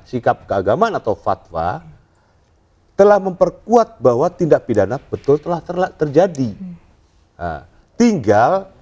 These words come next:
Speaker 1: jaksa membuktikan lagi dengan keterangan saksi-saksi bahwa betul telah terjadi tindak pidana. Tapi bukti surat dalam hal ini, apa yang dikemukakan oleh M U I, merupakan, merupakan suatu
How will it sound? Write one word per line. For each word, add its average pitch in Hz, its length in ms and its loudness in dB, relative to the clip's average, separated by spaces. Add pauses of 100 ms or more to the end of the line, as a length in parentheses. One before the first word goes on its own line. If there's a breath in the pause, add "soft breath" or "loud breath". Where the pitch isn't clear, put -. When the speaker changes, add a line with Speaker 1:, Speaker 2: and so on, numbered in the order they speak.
(120)
Speaker 1:
jaksa 131 560 0
membuktikan 127 720 -2
lagi 113 320 0
dengan 117 240 -4
keterangan 95 480 -4
saksi-saksi - 1040 -8
bahwa 101 560 -2 (400 soft breath)
betul 143 680 2
telah 120 220 0
terjadi 95 320 -8
tindak 92 320 -8
pidana. 85 480 -6 (480)
Tapi 156 260 0
bukti 175 300 -2
surat 240 560 0
dalam 117 240 0
hal 107 100 -2
ini, 104 300 -6 (480)
apa 110 240 -2
yang 113 160 -4
dikemukakan 98 460 -4 (100)
oleh 92 160 -2
M 120 160 -2
U 202 160 0
I, 120 160 0
merupakan, 117 560 -4
merupakan 117 480 -2
suatu 190 400 -2